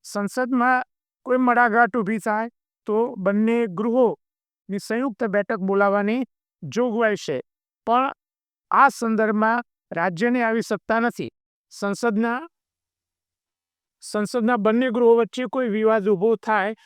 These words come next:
તો અનુચ્છેદ એકસો આઠ પ્રમાણે બંને ગૃહોની સંયુક્ત બેઠક બોલાવીને તેનું નિરાકરણ આવી શક્ય છે. અ, પરંતુ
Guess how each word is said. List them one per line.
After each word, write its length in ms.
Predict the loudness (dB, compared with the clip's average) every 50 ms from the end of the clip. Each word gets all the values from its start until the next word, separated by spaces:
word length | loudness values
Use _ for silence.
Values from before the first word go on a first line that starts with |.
| _ _ _ _ _ -2
તો 80 | -2
અનુચ્છેદ 520 | 0 0 0 -2 -2 -4 -4 -4 -4 -2 -2
એકસો 380 | -2 -4 -4 -4 -6 -8 -6
આઠ 460 | -6 -2 0 4 4 4 4 2 -2
પ્રમાણે 600 | -14 -6 -4 -2 0 2 2 2 0 -2 -4 -8 _ _ _ _ _ _ _ _ _ _ _ -8
બંને 300 | -4 -2 0 2 2 0
ગૃહોની 460 | 0 2 2 2 4 4 2 2 2 0
સંયુક્ત 440 | 0 -2 0 0 0 0 0 -2
બેઠક 340 | -2 0 0 -2 0 -2 -4
બોલાવીને 720 | -2 0 0 0 2 2 0 0 0 0 0 0 -2 -2 -4 _ _ _ _ _ -8
તેનું 280 | -4 -2 0 2 2 2
નિરાકરણ 640 | 4 4 2 2 0 0 -2 -4 -4 -4 -4 -6 -10 _ -20 -20 -12 -8
આવી 280 | -6 -4 -2 -2 -2
શક્ય 400 | -4 -4 -6 -6 -4 -2 -4 -4
છે. 200 | -4 -4 -10 -10 -10 _ _ _ _ _ _ _ _ _ _ _ _ _ _ _ _ -10 -6
અ, 360 | -4 -4 -2 -2 -4 -4 -6 -10 _ _ _ _ -4
પરંતુ 540 | -2 -2 0 -2 -2 -4 -4 -4 -4 -6